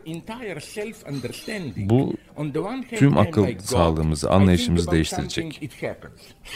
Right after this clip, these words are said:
Speaker 1: On the other hand, you
Speaker 2: Bir
Speaker 1: know,
Speaker 2: yandan
Speaker 1: it
Speaker 2: Tanrıyım,
Speaker 1: goes
Speaker 2: bir şey
Speaker 1: out,
Speaker 2: düşünüyorum ve
Speaker 1: also
Speaker 2: oluyor.
Speaker 1: goes in.
Speaker 2: Diğer
Speaker 1: I mean, I can
Speaker 2: yandan
Speaker 1: be
Speaker 2: da belki ben
Speaker 1: controlled, influenced.
Speaker 2: kontrol
Speaker 1: And
Speaker 2: edilen kişi,
Speaker 1: our
Speaker 2: şey
Speaker 1: basic
Speaker 2: olacağım.
Speaker 1: self-experience
Speaker 2: Özgür varlıklar
Speaker 1: as
Speaker 2: olarak
Speaker 1: free being
Speaker 2: temel
Speaker 1: is
Speaker 2: deneyimimiz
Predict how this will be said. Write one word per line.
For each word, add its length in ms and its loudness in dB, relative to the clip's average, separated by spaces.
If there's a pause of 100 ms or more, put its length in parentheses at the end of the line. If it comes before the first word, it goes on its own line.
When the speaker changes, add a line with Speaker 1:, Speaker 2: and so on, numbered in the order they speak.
(260)
Speaker 1:
On 120 -10
the 120 -8
other 160 -8
hand, 200 -10
you 120 -12
Speaker 2:
Bir 60 -6
Speaker 1:
know, 120 4
Speaker 2:
yandan 380 6
Speaker 1:
it 60 2
Speaker 2:
Tanrıyım, 380 2
Speaker 1:
goes 100 -10
Speaker 2:
bir 60 -4
şey 140 4
Speaker 1:
out, 80 0
Speaker 2:
düşünüyorum 560 2
ve 40 6
Speaker 1:
also 140 4
Speaker 2:
oluyor. 180 0
Speaker 1:
goes 240 -6
in. 140 -4
Speaker 2:
Diğer 220 10
Speaker 1:
I 60 4
mean, 180 6
I 40 2
can 100 -4 (200)
Speaker 2:
yandan 80 4
Speaker 1:
be 320 -2
Speaker 2:
da 60 -4
belki 240 2
ben 140 6
Speaker 1:
controlled, 380 -8
influenced. 380 -12
Speaker 2:
kontrol 300 4
Speaker 1:
And 120 0
Speaker 2:
edilen 300 2
kişi, 240 -2
Speaker 1:
our 140 0 (200)
Speaker 2:
şey 260 -2
Speaker 1:
basic 160 -2
Speaker 2:
olacağım. 260 -6 (600)
Speaker 1:
self-experience 580 -8
Speaker 2:
Özgür 280 4
varlıklar 460 6
Speaker 1:
as 60 6
Speaker 2:
olarak 180 0
Speaker 1:
free 100 -6 (120)
being 120 -10
Speaker 2:
temel 240 8
Speaker 1:
is 60 4
Speaker 2:
deneyimimiz 640 2